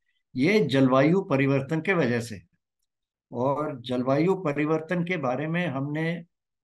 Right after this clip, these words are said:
अ, मेरे ख्याल क-, तकरीबन प-, पन्द्रह बीस साल से, अ, वैज्ञानिक इसके बारे में, अ, बता रहे हैं कि जलवायु परिवर्तन के वजह से गर्माहट की लहरें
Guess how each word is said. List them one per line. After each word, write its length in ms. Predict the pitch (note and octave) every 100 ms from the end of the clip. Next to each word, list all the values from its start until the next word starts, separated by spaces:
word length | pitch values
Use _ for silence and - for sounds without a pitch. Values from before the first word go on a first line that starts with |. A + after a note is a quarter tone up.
| -
अ, 360 | C3+ C3+ C3+ C3+ -
मेरे 300 | C3+ C#3+ E3+
ख्याल 260 | E3+ E3+ F3+
क-, 360 | - D3 C#3 - -
तकरीबन 420 | D3 E3+ G3 A3
प-, 540 | E3+ - _ E3+ - - _
पन्द्रह 320 | D#3 D#3+ F#3+
बीस 460 | F3+ A#2+ F3 G3 G#3
साल 240 | D3+ D#3
से, 320 | E3+ F3+ F#3+ G3 G3 _ _ _ _ _ _
अ, 40 | C#3
वैज्ञानिक 880 | C3+ A#2 A#2 B2 A#2 C#3 E3+ F3+ -
इसके 300 | C#3+ - E3
बारे 340 | C3 A#2+ B2 C#3+
में, 260 | D#3+ E3+ F3 - _ -
अ, 280 | B2 B2 A2+
बता 420 | G#2 A#2 C#3 E3
रहे 240 | D3+ B2
हैं 340 | A#2 D#3 A3 - _ _ _ _
कि 120 | G3+ G#3
जलवायु 640 | C3 A#2+ A#2+ C3 D#3 G#3
परिवर्तन 640 | G#3+ E3+ E3+ E3+ E3+ F3+ F3
के 120 | F#3
वजह 360 | B2 B2 C3+
से 340 | C3+ - E3+ F#3
गर्माहट 760 | B2+ A#2 A#2 B2 C3+ E3+ E3+
की 120 | G3 E3+
लहरें 720 | A#2 G#2+ A#2 C3 D#3 G3